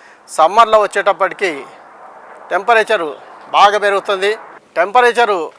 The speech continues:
బాగా పెరగడం వల్ల మొక్కలో చీడపీడల ఉధృతి చాలా ఎక్కువ పెరుగుతుంది.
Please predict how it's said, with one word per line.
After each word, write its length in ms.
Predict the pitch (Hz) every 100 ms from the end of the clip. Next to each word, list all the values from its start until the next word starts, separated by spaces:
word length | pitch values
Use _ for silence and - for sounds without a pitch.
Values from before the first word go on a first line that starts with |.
| _ - -
బాగా 300 | - 202 226
పెరగడం 440 | 226 214 214 208 202
వల్ల 400 | 196 208 170 - _ _ _ _ 151
మొక్కలో 680 | 147 165 - 214 214 175 - _ _ _ -
చీడపీడల 760 | 196 208 208 202 202 185 170 143 -
ఉధృతి 460 | 160 190 202 190 139 - 170
చాలా 220 | 185 208
ఎక్కువ 200 | 170 202
పెరుగుతుంది. 580 | 196 196 196 180 202